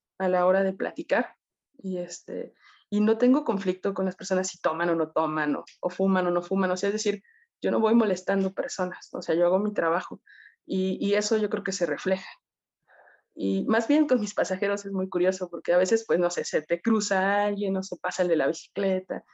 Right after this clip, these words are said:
en fin, y, y terminan insultando ellos y no yo, ¿no? Ellos no se dan cuenta que a mí no se me cruza un coche en el día, se me cruzan cien coches en el día y pasan cientos de personas,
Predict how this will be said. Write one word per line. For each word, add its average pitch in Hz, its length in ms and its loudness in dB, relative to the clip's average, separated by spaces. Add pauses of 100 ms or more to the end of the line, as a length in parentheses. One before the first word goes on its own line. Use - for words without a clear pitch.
(120)
en 190 120 -2
fin, 214 260 -2 (360)
y, 202 300 -2 (140)
y 190 60 -2
terminan 233 440 6
insultando 214 540 4
ellos 226 320 0
y 185 40 0
no 196 140 4
yo, 202 280 0 (420)
¿no? 202 360 -2
Ellos 220 240 2
no 214 80 0
se 214 120 2
dan 208 140 2
cuenta 196 260 0
que 185 80 0
a 180 40 4
mí 190 100 2
no 208 100 2
se 208 100 -2
me 180 140 0
cruza 202 260 -4
un 196 140 -4
coche 202 320 -2
en 190 60 0
el 180 120 -2
día, 220 180 -2
se 170 120 -10
me - 80 -10
cruzan 196 360 -4
cien 208 300 0
coches 202 320 -6
en 190 100 -4
el 196 100 -4
día 196 200 -4 (440)
y 92 160 -4
pasan 202 460 0
cientos 220 460 0
de 208 80 2
personas, 196 480 0